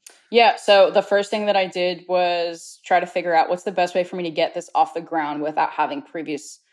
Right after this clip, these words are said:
you know, hundreds of connections, different producers and farmers and things like that. So I actually found a, uh, family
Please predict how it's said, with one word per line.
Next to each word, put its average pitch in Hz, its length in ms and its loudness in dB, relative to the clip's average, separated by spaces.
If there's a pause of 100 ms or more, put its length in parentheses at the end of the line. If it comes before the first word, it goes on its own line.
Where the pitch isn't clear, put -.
(380)
you 160 100 -4
know, 113 60 -6
hundreds 175 360 -6
of 156 120 -14
connections, 160 640 -8
different - 260 -12
producers 165 460 -8
and 156 120 -6
farmers 143 400 -4
and 151 120 -8
things 151 200 -6
like 143 200 -6
that. 151 220 2
So 139 240 -2 (340)
I 202 100 6
actually 220 440 2
found 175 600 4
a, 165 300 2
uh, 147 240 0 (180)
family 196 640 2